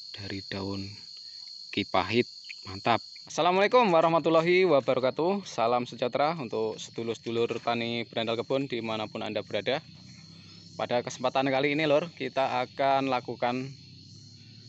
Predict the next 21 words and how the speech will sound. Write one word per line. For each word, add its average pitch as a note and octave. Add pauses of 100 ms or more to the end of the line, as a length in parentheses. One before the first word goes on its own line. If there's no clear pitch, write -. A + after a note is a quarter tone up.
(200)
dua A#2+
aktivitas. C3 (240)
Untuk A#2
yang A#2 (320)
pertama, B2+
nanti B2+
kita A#2
akan B2+ (960)
spray C#3
ya, A#2
spray B2
ke -
bawah, G#2+
langsung A2 (560)
cor C3+
ke B2
tanah A#2 (240)
dengan G#2+
tangki G#2+
sprayer A2+
menggunakan B2